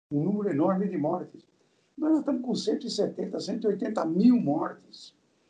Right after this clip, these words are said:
Quer dizer, essa é uma coisa da maior urgência, vida. E o governo não entende.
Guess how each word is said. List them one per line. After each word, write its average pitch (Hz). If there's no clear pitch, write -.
Quer 180
dizer, 160
essa 202
é -
uma 208
coisa 208
da 185
maior 190
urgência, 147
vida. 92
E 247
o 196
governo 185
não 202
entende. 180